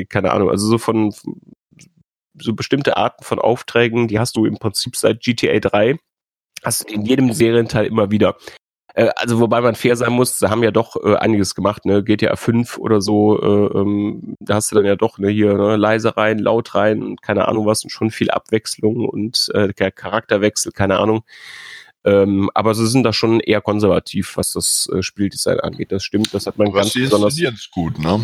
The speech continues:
Speaker 2: Also
Speaker 1: Nee, nee, dann absolut. Nee, aber ich sag, aber das hat man halt gerade bei, äh, Red Dead Redemption zwei gemerkt,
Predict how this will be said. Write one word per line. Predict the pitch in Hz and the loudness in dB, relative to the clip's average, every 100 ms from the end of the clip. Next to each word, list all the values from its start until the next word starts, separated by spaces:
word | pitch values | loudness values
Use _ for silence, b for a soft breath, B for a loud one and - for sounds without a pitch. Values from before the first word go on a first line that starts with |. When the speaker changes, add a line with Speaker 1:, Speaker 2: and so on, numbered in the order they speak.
| 107 98 | -4 -8
Speaker 2:
Also | 95 98 90 92 - _ _ _ B - | -4 -4 -4 -10 -16 _ _ _ B 2
Speaker 1:
Nee, | 170 | 4
nee, | 202 120 | 4 2
dann | 123 | 0
absolut. | 110 117 - 143 - | 0 -4 0 0 2
Nee, | 110 98 | 2 4
aber | 104 | 2
ich | 101 | 0
sag, | 117 | 0
aber | - 101 | 2 2
das | 101 - | 2 0
hat | 120 | -2
man | 101 | -2
halt | 101 | -2
gerade | 101 110 | 0 0
bei, | 104 104 | 2 2
äh, | - 104 104 101 | 2 2 2 2
Red | 104 110 | 2 2
Dead | 101 104 | 0 -2
Redemption | 95 98 101 - | -2 -2 -4 -8
zwei | - 87 92 | -2 -2 0
gemerkt, | 87 87 92 - | -2 -2 -4 -8